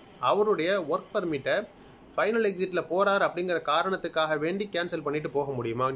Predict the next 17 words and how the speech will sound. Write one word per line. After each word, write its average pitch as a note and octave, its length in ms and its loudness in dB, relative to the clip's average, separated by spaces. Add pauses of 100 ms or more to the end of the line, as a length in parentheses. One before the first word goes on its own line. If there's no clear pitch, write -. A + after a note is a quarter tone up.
கேட்டிருக்காங்க. B2 520 -4 (500)
So, D3 100 0
அதுக்கு G3 200 0
என்ன G#3+ 160 0
பதில் G3 240 4
வந்திருக்குனாக்க, D#3+ 680 0 (220)
final E3+ 320 2
எக்ஸிட்ல E3 580 -2
போறீங்க E3+ 460 0
அப்படிங்கிற F#3+ 460 0
காரணத்துக்காக C#3 680 0
வேண்டி F3+ 480 0 (160)
ஒர்க் D#3 220 -2
பர்மிட்டை D3 360 0
கேன்சல் C#3+ 380 -4
பண்ண D3 220 -2
முடியாது. B2+ 680 -2